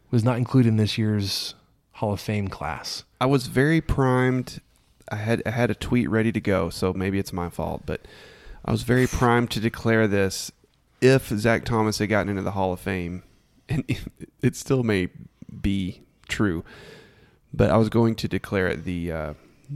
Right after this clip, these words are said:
Speaker 2: the best weekend in Tech football history <laughs> if Zach Thomas made that Hall of Fame. And it still may be, which is both great and sad at the exact same time. That the, the
Speaker 1: Yeah.
Speaker 2: best,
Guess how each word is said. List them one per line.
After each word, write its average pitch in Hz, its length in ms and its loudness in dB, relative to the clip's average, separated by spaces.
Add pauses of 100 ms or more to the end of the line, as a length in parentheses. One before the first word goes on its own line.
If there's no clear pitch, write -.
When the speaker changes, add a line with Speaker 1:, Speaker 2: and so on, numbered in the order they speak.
(1160)
Speaker 2:
the 110 100 -6
best 101 340 0
weekend 98 360 -2
in 87 120 -6
Tech 95 240 -2
football 95 360 0
history - 640 0 (540)
<laughs> - 640 -20
if - 220 -4
Zach 107 260 0
Thomas 98 400 -4
made 87 180 -4
that 78 160 -2
Hall 98 160 -4
of 95 60 -10
Fame. 95 220 -6 (200)
And 117 100 -6
it 131 40 -4
still 226 220 -2
may 190 160 4
be, 147 360 -2 (380)
which 143 220 2
is 139 100 2
both 143 300 2
great 127 340 -2
and 98 180 -2
sad 98 380 -2
at 92 120 -8
the 82 100 -8
exact 80 400 -8
same 87 260 -8
time. 82 380 -8 (1300)
That 80 240 -8
the, 95 220 -2
the - 120 -2
Speaker 1:
Yeah. 76 100 -4
Speaker 2:
best, - 320 0